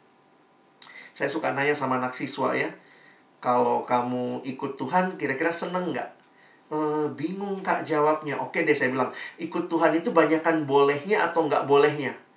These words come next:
"Eh, banyakan nggak bolehnya sih, Kak." "Berarti enak nggak ikut Tuhan?" "Eh, eh,"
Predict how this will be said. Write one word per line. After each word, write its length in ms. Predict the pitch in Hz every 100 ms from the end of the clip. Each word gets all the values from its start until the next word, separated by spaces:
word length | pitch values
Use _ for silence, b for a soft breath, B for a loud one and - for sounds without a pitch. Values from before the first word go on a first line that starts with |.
| B B
"Eh, 880 | - 165 165 165 165 160 160 160 160 156 B B
banyakan 420 | - 139 147 151 147
nggak 220 | 131 104
bolehnya 400 | 139 151 156 190
sih, 220 | - 165
Kak." 240 | 170 - 139
"Berarti 340 | 165 - -
enak 320 | 190 240 311
nggak 180 | 147 -
ikut 180 | - 147 -
Tuhan?" 320 | 139 123 117 -
"Eh, 880 | 190 185 185 180 180 180 175 175 175 175 B 180 -
eh," 580 | 170 170 170 170 170